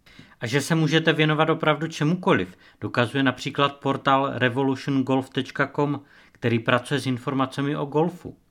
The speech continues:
V placené členské sekci získá uživatel přístup k návodům a tréninkovým videím, díky kterým vylepší nejen svůj handicap. Za druhé, nejlepší motivace je chuť pomoci.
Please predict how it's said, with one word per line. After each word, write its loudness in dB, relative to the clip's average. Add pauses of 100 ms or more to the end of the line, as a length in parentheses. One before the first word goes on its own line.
(380)
V -20
placené 2
členské -2
sekci -4
získá -6
uživatel -6
přístup -14
k -10
návodům 0 (280)
a -6
tréninkovým 0
videím, -2 (360)
díky -10
kterým -2
vylepší -2
nejen 0
svůj -2
handicap. -2 (1160)
Za 0
druhé, 4
nejlepší 2
motivace 2
je 0
chuť -6
pomoci. -2